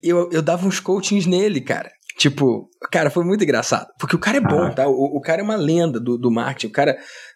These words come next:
Speaker 1: meu Deus do céu, o cara, o cara é, é uma referência pra mim de, de tempos lá atrás. Você não conhece ele, não. É um, é um cara que, que não é nem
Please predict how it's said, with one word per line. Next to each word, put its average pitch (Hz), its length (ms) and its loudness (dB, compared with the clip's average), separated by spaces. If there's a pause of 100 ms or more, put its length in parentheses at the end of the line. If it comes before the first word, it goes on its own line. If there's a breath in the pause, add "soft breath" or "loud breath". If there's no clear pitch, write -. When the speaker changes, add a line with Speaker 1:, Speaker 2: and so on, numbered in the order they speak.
Speaker 1:
meu 170 100 2
Deus 135 260 0
do - 60 -8
céu, 98 200 0
o 101 40 -6
cara, 147 400 2 (640 loud breath)
o - 20 -20
cara 147 220 2
é, - 560 -4
é 143 40 2
uma 143 120 2
referência 147 500 0
pra 117 160 -2
mim 120 360 2
de, 107 160 -8
de 117 180 -6
tempos 147 380 0
lá 120 100 2
atrás. 120 380 0
Você 151 80 2
não 170 80 4
conhece 156 340 0
ele, 127 80 0
não. 98 200 -6 (440 loud breath)
É 110 80 -2
um, 117 220 2
é - 20 2
um 120 80 0
cara 131 380 2
que, 143 120 -2 (120)
que - 100 -8
não 160 100 2
é 175 360 2 (360)
nem 165 400 0